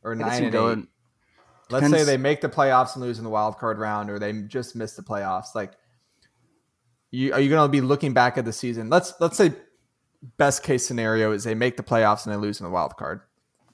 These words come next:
Speaker 1: Are you gonna be looking back at the season, you know, a month, a month from that point and be like, "I kinda wish Geno would have sucked, 'cause then we could have had a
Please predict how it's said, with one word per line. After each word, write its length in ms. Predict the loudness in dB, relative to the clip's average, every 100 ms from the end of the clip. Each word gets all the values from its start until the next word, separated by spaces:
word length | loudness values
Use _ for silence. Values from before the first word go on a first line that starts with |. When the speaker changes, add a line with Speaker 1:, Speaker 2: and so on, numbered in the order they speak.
| _ _ _
Speaker 1:
Are 80 | -4
you 100 | -2
gonna 140 | 0
be 100 | 0
looking 240 | 2 0 2
back 260 | 2 2 0
at 120 | -2
the 80 | -6
season, 600 | -8 -6 -4 -6 -6 -8
you 80 | -6
know, 200 | -4 -4
a 40 |
month, 400 | -4 -4 -6 -12 _
a 80 | -8
month 300 | -4 -6 -8
from 300 | -12 -10 -12 -14 -6
that 240 | -4 -4
point 320 | -10 -10 -8
and 100 | -10
be 100 | -6
like, 340 | -4 -4 -8 -16 _ _ _ _ _ -10
"I 20 |
kinda 220 | -6 -2
wish 160 | -2 -4
Geno 380 | -6 -4 -2
would 120 | 0 -2
have 120 | -4
sucked, 420 | -2 -2 -2 -8
'cause 160 | -8 -6
then 180 | -4
we 180 | -2 -4
could 140 | -2 -4
have 60 | 0
had 160 | 0
a 200 | 0 -2